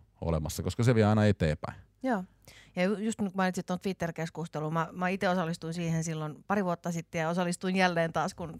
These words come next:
Speaker 2: kun tää nousi tää keskustelu. Ja se on oikeasti se, että siellä oli mahtava huomata, miten, miten niin kun erilaisissa ammateissa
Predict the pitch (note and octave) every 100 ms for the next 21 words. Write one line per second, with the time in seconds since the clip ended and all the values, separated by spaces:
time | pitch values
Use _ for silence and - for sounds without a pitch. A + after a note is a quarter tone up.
0 | - - E3+ D#3 D#3 D#3 - D#3 E3 E3+
1 | - - D3+ E3 F3+ G#3 A#3+ C#4 F#3+ D#3
2 | - - E3 - E3 E3+ - - _ -
3 | - - G3 G#3+ B3 G3 F3 F3+ G3+ F3+
4 | E3+ E3+ E3+ E3+ E3+ E3+ E3 F3+ F3 E3
5 | D#3+ D#3+ D#3+ E3 D#3 - F#3+ F3+ E3 D#3+
6 | - F3 F3+ E3 C#3+ D#3 D#3